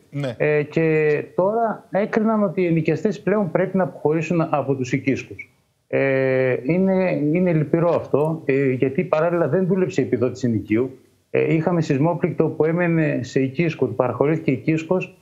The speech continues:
Speaker 2: του εγκρίθηκε η επιδότηση ενοικίου, έφυγε από τον οικίσκο, βρήκε να νοικιάσει, ε, σπίτι, του καταχωρήθηκε ένα τρίμηνο της επιδότησης ενοικίου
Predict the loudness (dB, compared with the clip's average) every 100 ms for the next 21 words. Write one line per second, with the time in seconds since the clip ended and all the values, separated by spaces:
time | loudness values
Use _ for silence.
0 | _ _ -2 0 0 0 -2 -2 0 -2
1 | -2 -2 0 0 0 0 -2 -2 -2 0
2 | 0 0 0 0 0 -4 -2 -2 -2 -2
3 | -2 0 0 0 0 2 0 0 0 0
4 | -2 -2 -2 -8 _ _ -4 -2 -2 -2
5 | -2 0 0 -2 -4 -4 -2 0 0 0
6 | 2 2 0 -4 -2 0 2 0 0 0
7 | 0 2 2 2 0 -2 0 -2 0 -2
8 | -2 0 0 0